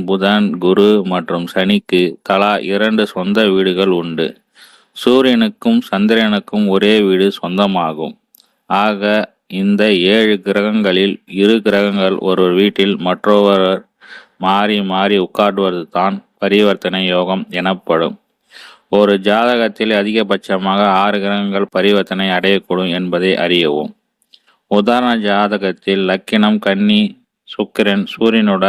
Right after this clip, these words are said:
ஐந்து பாகைக்குள் மிதனத்தில் இணைந்திருக்கிறார்.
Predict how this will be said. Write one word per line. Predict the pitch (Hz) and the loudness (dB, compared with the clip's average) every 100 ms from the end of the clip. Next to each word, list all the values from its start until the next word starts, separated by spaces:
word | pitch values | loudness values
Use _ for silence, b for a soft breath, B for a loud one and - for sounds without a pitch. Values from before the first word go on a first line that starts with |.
| 98 | 0
ஐந்து | 101 104 101 | 2 0 0
பாகைக்குள் | - 98 104 - 92 101 - _ _ _ _ _ - | 0 0 0 -2 -2 -2 -4 _ _ _ _ _ -2
மிதனத்தில் | 107 113 113 107 104 107 | 2 4 2 2 0 0
இணைந்திருக்கிறார். | 95 101 101 92 - 85 82 | 0 2 2 0 0 0 0